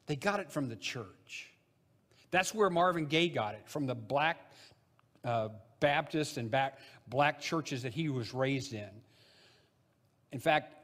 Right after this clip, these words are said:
how many of you here have ever been in a church service where the preacher said or someone said,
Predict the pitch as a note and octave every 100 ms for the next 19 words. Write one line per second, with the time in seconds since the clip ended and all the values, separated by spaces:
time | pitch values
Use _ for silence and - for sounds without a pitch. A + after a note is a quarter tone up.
0 | - - - G3+ G#3 D#3+ D3+ E3 E3+ C#3
1 | E3+ F3 D#3 D3+ D3 - - - C#3 B2+
2 | - F3 D#3 C#3 B2+ B2+ - C#3 A#2 -
3 | F#3 E3 B2+ B2 B2 B2+ D#3+ D3+ C#3+ A#2
4 | B2 A#2+ A#2